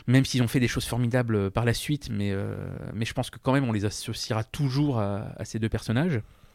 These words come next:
Dans l'esprit de Carter, d'avoir ce duo, euh, c'est d'avoir le, l'affrontement entre la raison et la foi. Mais c'est un affrontement entre la raison et la foi qui est à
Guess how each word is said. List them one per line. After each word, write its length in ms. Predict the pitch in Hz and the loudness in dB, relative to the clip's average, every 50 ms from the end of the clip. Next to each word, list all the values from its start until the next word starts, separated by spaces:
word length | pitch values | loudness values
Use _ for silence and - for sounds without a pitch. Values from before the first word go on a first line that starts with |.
| - - - _ _ _ _ _ _ _ - _ _ - - - - - - - - - | -20 -20 -20 _ _ _ _ _ _ _ -20 _ _ -14 -12 -12 -12 -12 -16 -16 -4 4
Dans 80 | - 131 | 6 6
l'esprit 180 | 127 - - 170 | 6 6 4 0
de 60 | - | 0
Carter, 360 | - 151 - - - 202 190 | 0 -2 0 2 0 2 4
d'avoir 200 | 165 135 131 - | 4 4 4 2
ce 140 | - - 135 | 2 4 4
duo, 400 | 127 117 127 139 151 185 214 233 - - - - - - - - - - 113 | 4 4 6 6 8 8 6 4 2 -4 -20 -20 -20 -20 -20 -18 -6 0 4
euh, 140 | 117 120 | 4 4
c'est 400 | 117 - - - - 165 175 185 | 4 2 0 0 4 4 6 6
d'avoir 600 | 165 139 139 127 120 131 139 156 165 175 180 170 151 | 6 4 4 4 4 4 4 4 4 4 4 4 6
le, 480 | 131 127 127 123 123 127 127 123 120 | 6 4 4 4 4 6 6 6 6
l'affrontement 680 | 127 127 - - 151 - - 151 160 170 185 202 - - - | 4 4 4 2 0 0 2 2 2 4 2 2 0 -2 -2
entre 240 | 127 123 - - 147 | -2 0 2 4 4
la 100 | 127 117 | 6 8
raison 280 | 117 135 123 170 180 170 | 8 6 6 8 6 6
et 40 | |
la 60 | 143 123 | 6 4
foi. 320 | - - 117 98 - - - _ _ _ _ _ _ - _ _ _ _ _ _ _ - - - - - - - _ _ _ _ _ _ - | 4 4 2 2 2 0 -12 _ _ _ _ _ _ -20 _ _ _ _ _ _ _ -20 -20 -20 -20 -20 -20 -20 _ _ _ _ _ _ -2
Mais 180 | 113 113 135 | 0 2 4
c'est 140 | 139 - 156 | 4 4 4
un 140 | 143 139 139 | 4 4 4
affrontement 580 | 135 - - 170 151 - 185 190 208 226 - - | 2 2 2 0 0 2 2 0 0 0 0 -2
entre 180 | 135 - 147 | -2 0 0
la 60 | 131 | 2
raison 200 | 131 139 131 143 | 2 2 2 4
et 40 | 139 | 4
la 80 | 135 131 | 2 2
foi 280 | - - - - 214 | 2 2 2 2 2
qui 280 | 208 - - - - 165 | 2 -2 -10 -4 0 0
est 260 | 165 - _ - - | 0 0 _ -4 0
à 560 | 143 131 123 127 123 120 120 123 120 120 120 | 2 2 2 2 2 2 2 0 0 0 -2